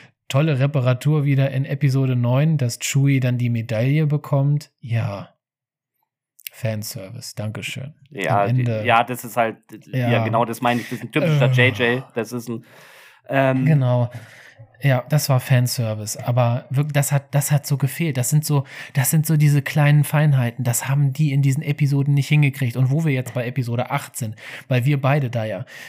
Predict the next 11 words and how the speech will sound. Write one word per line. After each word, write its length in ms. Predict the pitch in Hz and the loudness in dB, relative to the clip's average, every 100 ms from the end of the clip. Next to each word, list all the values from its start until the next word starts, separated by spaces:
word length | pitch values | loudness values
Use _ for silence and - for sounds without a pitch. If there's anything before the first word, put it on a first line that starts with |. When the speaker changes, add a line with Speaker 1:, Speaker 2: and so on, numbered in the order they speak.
| 131 | -4
Speaker 1:
äh, 440 | 147 131 127 120 127 | 0 0 0 -4 -8
so 180 | 131 139 | -4 -2
völlig, 520 | - 160 139 117 - | 0 0 0 -4 -12
äh, 260 | 90 78 113 - | -16 -14 -16 -2
kontrovers, 800 | 143 131 123 120 117 107 - - | 0 0 0 0 0 -2 -8 -12
äh, 380 | - 110 110 110 147 | -10 -10 -10 -10 -8
diese, 320 | 131 120 117 - | -4 -2 -4 -4
diese 520 | 131 113 113 113 113 | -6 -2 -2 -4 -6
Episode 540 | 123 120 120 117 113 - | -4 -2 -2 -2 -4 -6
anschauen, 480 | 113 - 110 110 - - - - | -4 -4 -4 -10 -12 -20 -20 -4
ähm, 500 | 123 120 113 117 113 | 0 2 2 0 -2